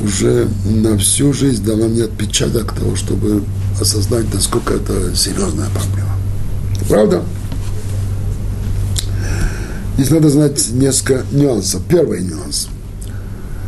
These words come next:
Э, иногда может возникнуть вопрос, например, могут ли мужчина и женщина, женщина сидеть вместе в автобусе?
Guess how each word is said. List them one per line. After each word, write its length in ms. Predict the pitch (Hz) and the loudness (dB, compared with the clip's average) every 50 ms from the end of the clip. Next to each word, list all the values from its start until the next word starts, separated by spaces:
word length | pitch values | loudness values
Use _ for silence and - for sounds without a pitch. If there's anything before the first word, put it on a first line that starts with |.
| - - - - - - | -6 -4 -4 -4 -2 0
Э, 320 | 98 117 117 117 117 117 117 104 98 - - - - - - - - - - - - - - - | 2 4 4 4 4 4 2 0 -2 -4 -4 -4 -4 -4 -4 -4 -4 -4 -4 -4 -4 -2 -2 0
иногда 540 | 127 131 135 135 170 180 180 175 170 160 - - - - | 2 2 4 4 4 4 4 4 2 0 -2 -6 -6 0
может 280 | 135 139 143 139 131 135 | 2 2 2 2 2 0
возникнуть 320 | 131 123 - 131 127 120 | 0 0 -2 -2 0 0
вопрос, 400 | 120 113 104 107 98 87 - - | 0 0 0 0 -2 -2 -2 -2
например, 460 | - - 101 110 120 117 107 95 95 | -2 0 0 2 2 2 2 0 0
могут 460 | 110 120 131 156 180 175 175 156 - - | 0 2 4 4 4 4 4 2 2 2
ли 80 | 135 | 0
мужчина 440 | 123 123 123 117 113 - 131 131 131 | 2 2 2 2 2 2 2 2 2
и 80 | 120 117 | 2 2
женщина, 500 | 110 127 139 135 98 110 107 101 92 98 | 2 2 0 0 0 0 0 0 0 0
женщина 460 | 101 101 127 147 143 143 117 113 95 | 0 2 2 2 2 2 0 -2 -2
сидеть 240 | 90 107 113 104 95 | 0 -2 -2 0 0
вместе 360 | 101 98 104 104 98 - 92 | 2 2 2 2 2 2 2
в 40 | 92 | 2
автобусе? 600 | 90 92 - 107 98 98 95 - - - - | 2 2 0 0 0 0 0 0 0 0 -2